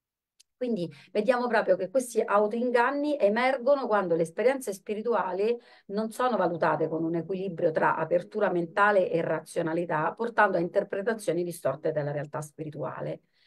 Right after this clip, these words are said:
Quindi queste sono un po' le, le, le difficoltà che si incontrano in un cammino, no? Quando, quando c'è quel famoso risveglio di cui si parla. Mm, anche perché il cammino spirituale c'è sempre, eh, non lo ferma-, non è che lo fermiamo,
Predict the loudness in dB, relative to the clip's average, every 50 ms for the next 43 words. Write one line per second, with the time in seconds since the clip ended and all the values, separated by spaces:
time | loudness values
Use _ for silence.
0 | _ _ -4 -2 -2 -2 -4 -2 -4 -4 -2 0 0 0 0 0 0 0 0 0
1 | 0 0 0 -2 -2 -2 0 0 -2 -2 -4 -4 -6 -4 -2 -4 -2 -2 -6 -8
2 | -8 -10 -8 -6 -6 -6 -6 -4 -2 -2 -2 -2 -6 -10 -10 -6 -6 -6 -6 -4
3 | -4 -4 -4 -4 -4 -4 -4 -4 -4 -4 -4 -4 -4 -2 -2 -4 -4 -4 -4 -4
4 | -2 -2 -4 -4 -4 -4 -6 -8 -8 -6 -6 -4 -4 -2 -2 -2 0 0 0 0
5 | -2 -2 -10 -20 -20 _ _ _ 0 2 2 2 2 2 0 0 2 2 2 2
6 | 4 2 0 -2 -4 -4 -4 -2 -2 -4 -4 -2 -2 0 0 0 -2 -4 0 4
7 | 4 6 6 4 2 -2 -4 -4 -4 -6 -6 -6 -6 -8 -8 -8 -8 -6 -6 -6
8 | -6 -8 -8 -12 -12 -14 _ _ _ _ _ _ _ _ _ _ _ _ _ _
9 | _ _ -4 -2 0 0 0 0 0 0 0 0 0 -2 -2 -2 -4 -4 -6 -8
10 | -10 -12 -12 -14 -16 -16 -16 -18 -18 -6 -4 -4 -4 -2 -2 -2 -2 0 0 -2
11 | 0 0 0 -2 -2 -4 -6 _ -10 -10 -2 2 2 2 2 0 0 -2 -4 -4
12 | 2 2 4 4 4 0 -2 -2 -2 0 0 0 -2 -2 -4 -4 0 0 0 0
13 | 0 -6 -6 -8 -8 -6 -4 -6 -6 -6 -4 -6 -6 0 2 2 2 2 0 -2
14 | -2 -2 -4 -6 -8 -10 -12